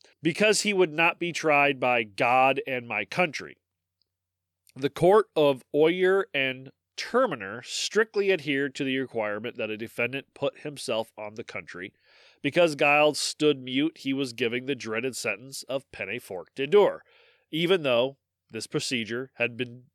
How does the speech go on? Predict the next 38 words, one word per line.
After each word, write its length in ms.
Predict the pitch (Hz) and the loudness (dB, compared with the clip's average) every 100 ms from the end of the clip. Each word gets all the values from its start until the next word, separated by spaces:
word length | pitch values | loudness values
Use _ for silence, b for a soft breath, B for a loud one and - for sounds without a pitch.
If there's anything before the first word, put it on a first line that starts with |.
| _ - | _ -12
determined 600 | 117 180 208 156 151 - _ _ _ - | -4 -2 -2 -4 -10 -18 _ _ _ -10
to 120 | 151 | -8
be 300 | 135 156 160 | -6 -8 -10
illegal 720 | 170 170 160 269 185 123 143 - | -8 -6 -2 0 0 -2 -2 -2
by 120 | 123 | -2
the 100 | 123 | -2
government 460 | 110 107 107 117 - - | -4 -6 -6 -8 -10 -12
of 120 | 117 | -8
Massachusetts. 960 | 92 95 117 - 262 226 - - - _ _ _ _ _ _ _ _ _ | -8 -8 -8 -4 -2 -2 -6 -16 -20 _ _ _ _ _ _ _ _ _
It 60 | 120 | -10
was 160 | 113 113 | -8 -6
illegal 360 | 113 117 127 | -4 -2 -2
for 100 | 127 | -2
two 220 | 135 160 180 | 2 4 4
reasons. 540 | 262 165 85 - - | 4 0 -4 -16 -20
There 120 | 101 95 | -18 -16
was 140 | 92 | -16
no 220 | 107 110 | -6 -2
law 400 | 131 143 135 131 | 0 4 4 4
permitting 420 | 135 135 117 131 123 | 2 -2 0 0 -2
pressing, 560 | 127 104 - 104 156 _ | -2 -2 -2 -8 -10 _
and 120 | 117 123 | -8 -8
it 80 | |
violated 680 | 113 107 123 160 151 123 143 | -4 0 2 4 2 2 0
the 100 | 143 | -2
Puritan 560 | - 117 110 110 131 120 - | -6 -6 -8 -8 -12 -12 -6
provision 600 | 135 117 117 117 117 135 | -6 -2 -4 -4 -8 -8
of 200 | 127 110 | -10 -6
the 80 | 117 | -8
Body 540 | 98 120 120 120 131 | -4 0 0 0 -4
of 160 | 123 120 | -6 -4
Liberties 580 | 127 185 120 104 120 131 | -2 -2 -2 -8 -10 -10
regarding 500 | 123 113 107 107 113 | -8 -4 -4 -4 -8
the 160 | 127 - | -12 -8
end 260 | 104 107 | -8 -6
of 240 | 104 104 98 | -12 -14 _
barbarous 480 | 120 120 104 104 - | -2 -2 -4 -8 -8
punishment. 640 | - 170 101 - - | -6 -6 -6 -14 -20